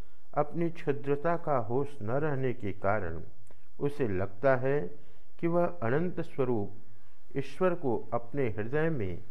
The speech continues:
खींच लाएगा, परंतु जब उसका मोह भ्रम दूर हो जाता है, तब ईश्वर की ज्योति की एक ही किरण से उसका हृदय दिव्य आनंद से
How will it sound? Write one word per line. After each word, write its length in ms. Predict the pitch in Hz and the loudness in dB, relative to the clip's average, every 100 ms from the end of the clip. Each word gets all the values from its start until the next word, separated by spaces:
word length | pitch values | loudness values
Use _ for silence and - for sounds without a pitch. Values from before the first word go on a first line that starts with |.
| - - - - | -2 -2 -2 -2
खींच 380 | - 190 196 190 | -2 0 0 0
लाएगा, 540 | 98 90 95 95 87 90 - - - - - - - - - | 0 0 0 0 -2 -2 -2 -2 -2 -2 -2 -2 -2 -2 0
परंतु 380 | 165 196 196 180 | 2 2 0 2
जब 280 | 170 170 - | 2 2 0
उसका 420 | 139 - 160 160 160 - 104 | -2 0 2 2 2 0 0
मोह 280 | 117 156 135 | 0 2 2
भ्रम 320 | - 127 117 | 0 0 0
दूर 240 | 101 139 151 - | 0 0 0 0
हो 80 | 131 | 2
जाता 400 | 117 101 98 95 | 2 2 2 2
है, 200 | 90 82 82 - - - - - - | 2 0 0 -2 -2 -2 -2 -2 0
तब 220 | 147 147 | 0 0
ईश्वर 360 | 139 - 190 190 | -2 0 2 2
की 180 | 190 151 113 | 2 0 0
ज्योति 440 | 113 147 151 160 | 0 2 0 0
की 220 | 143 98 85 87 - - - - - | 0 0 0 0 -2 -2 -2 0 2
एक 260 | 160 180 175 | 4 4 2
ही 200 | 151 180 | 0 0
किरण 400 | 175 147 156 156 | 0 0 2 2
से 340 | 131 104 90 - - - - - | 0 0 -2 -2 -2 -2 -2 0
उसका 380 | 143 - 160 131 | 0 2 2 2
हृदय 540 | 101 110 127 117 90 - - - - - | 2 0 2 2 0 0 -2 -2 -2 -2
दिव्य 440 | 127 165 160 170 120 | 0 0 0 0 0
आनंद 360 | 104 113 156 139 | 0 0 0 0
से 180 | 143 | 0